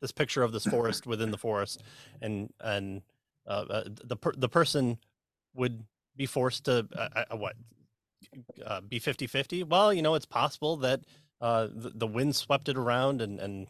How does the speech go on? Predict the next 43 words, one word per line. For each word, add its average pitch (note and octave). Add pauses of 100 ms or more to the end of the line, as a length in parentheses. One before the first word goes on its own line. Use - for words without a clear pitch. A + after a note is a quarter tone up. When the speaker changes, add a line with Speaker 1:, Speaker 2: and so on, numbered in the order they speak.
Speaker 1:
gobbled B2
up B2+
this, -
uh, A2+
to, G#2+
to -
look A#2
in, A2
in A2+
this A2+
perfection. A#2 (440)
Or C#3 (220)
do A#2+
they A#2 (220)
see D#3+ (200)
elements C3+
of, G#2+ (400)
of A2+
their A#2
own, C#3 (340)
uh, G#2+
possibility A#2+ (120)
to G#2
be G#2+
creative A2+
and G#2+
say, G2+
"Well, B2
no, G#2
clearly C3
this A2
is G2
not G2+
the G#2+
case. G2
There, G#2
there's G#2
just, - (320)
uh, G2+
a G#2
creator D3
for C3
this G#2